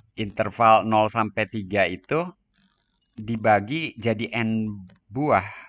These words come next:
selang bagian, berarti masing-masing itu, eh, kalau dibagi N, berarti yang beri-, pertama tiga per N, lalu enam per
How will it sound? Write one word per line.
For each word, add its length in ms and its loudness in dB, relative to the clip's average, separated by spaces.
selang 320 -2
bagian, 480 -2
berarti 480 0
masing-masing 800 -6
itu, 320 -10
eh, 720 4
kalau 160 0
dibagi 540 -4
N, 260 -4
berarti 560 -4
yang 160 -4
beri-, 180 -10
pertama 500 -4
tiga 300 -4
per 220 -10
N, 420 -6
lalu 260 -6
enam 220 -10
per 180 -10